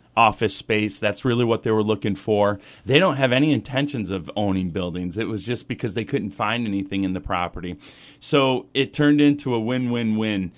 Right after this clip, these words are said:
Now Tubtown's gonna be able to expand, um, which is always good for all businesses in the downtown area because it does snowball.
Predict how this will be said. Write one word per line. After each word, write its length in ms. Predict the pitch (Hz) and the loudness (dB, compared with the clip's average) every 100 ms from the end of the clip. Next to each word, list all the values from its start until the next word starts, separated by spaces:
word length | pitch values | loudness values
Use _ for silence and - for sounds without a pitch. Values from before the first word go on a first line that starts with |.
| _ - | _ -4
Now 220 | 113 117 | 0 0
Tubtown's 600 | - 139 127 131 117 104 | 0 -2 0 -2 -2 -2
gonna 180 | 120 110 | -4 -2
be 160 | 113 | -2
able 180 | 110 107 | -2 -4
to 180 | - 117 | -6 -8
expand, 640 | 104 - 98 87 95 123 - _ _ | -8 -6 -4 -2 -6 -8 -14 _ _
um, 160 | - 107 | -4 -2
which 180 | 110 107 | -2 -2
is 140 | 117 | -4
always 220 | 123 131 | -2 -4
good 180 | 117 147 | -2 -4
for 160 | 147 165 | -2 -2
all 280 | 147 160 175 | 2 2 2
businesses 580 | 131 101 98 95 98 95 | 0 -4 -4 -6 -6 -4
in 140 | 101 | -4
the 80 | 98 | -2
downtown 580 | 101 95 92 - 95 92 | -2 -2 -2 -4 -4 -4
area 200 | 92 90 | -6 -8
because 280 | 98 110 | -6 -4
it 120 | 110 101 | -6 0
does 220 | 135 147 | 0 0
snowball. 760 | - 107 98 98 87 87 90 | -4 -4 -2 0 0 -2 -6